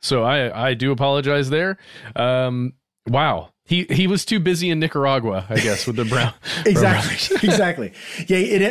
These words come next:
Speaker 2: it's a, it's an easy, it's an easy mistake to make. Um, and if anybody out there has, uh, you know, information that is different than this, like, I would love to, to, to hear it. Um, I'm always open to, to corrections and, and trying to be as complete as possible.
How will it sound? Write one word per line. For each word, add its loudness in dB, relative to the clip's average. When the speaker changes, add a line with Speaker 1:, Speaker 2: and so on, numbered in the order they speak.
Speaker 2:
it's -2
a, 0
it's -2
an 2
easy, 2
it's -4
an 4
easy 2
mistake 0
to -2
make. -2
Um, 0
and 2
if 0
anybody 2
out -2
there 0
has, -4
uh, -2
you 0
know, 2
information -2
that -2
is -2
different 0
than 2
this, 0
like, -2
I 0
would -2
love 0
to, -2
to, -2
to -2
hear 2
it. -2
Um, 0
I'm -2
always 0
open 2
to, -2
to -4
corrections -2
and, 0
and 0
trying 0
to -2
be 0
as -4
complete -4
as -6
possible. -2